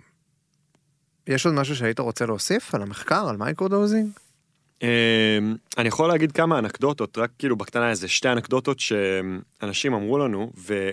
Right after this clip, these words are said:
Speaker 2: כי בסוף הסקר, כאילו, יכולנו למדוד רק כמות מוגבלת של דברים. בסוף הסקר אמרנו, "אם יש לכם משהו שאתם רוצים להגיד על מייקרודוסינג שעוד לא אמרתם, וכאילו, ואתם רוצים, אה,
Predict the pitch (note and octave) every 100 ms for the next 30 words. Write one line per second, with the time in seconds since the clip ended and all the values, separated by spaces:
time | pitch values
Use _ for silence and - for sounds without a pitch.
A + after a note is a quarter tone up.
0 | - - G#2 F#2+ - G2+ - F3+ D#3+ -
1 | F3+ E3+ C3+ B2+ D3+ B2 - _ - A2
2 | D3 C#3 A#2 G#2+ A#2+ A2+ - A2 A2+ -
3 | A2+ A2 F#2 G#2+ A2 - F2+ E2 E2 F2+
4 | B2 - - - _ _ - - D#3 D#3
5 | - E3+ B2+ A#2 C3+ C#3 C3 C3 _ _
6 | _ D#3 F#3 F3 D3+ A2 B2 C3+ D#3 G#2+
7 | G2 - A#2+ A2+ A2+ A2 G2 G#2+ A#2+ B2+
8 | G2 - F#2+ F2 - - C3 G#2+ F#2 A#2+
9 | D#3 D3+ F#2+ F2 F2 E2+ E2+ - - B2
10 | G2+ E2+ E2+ E2 - A#2+ B2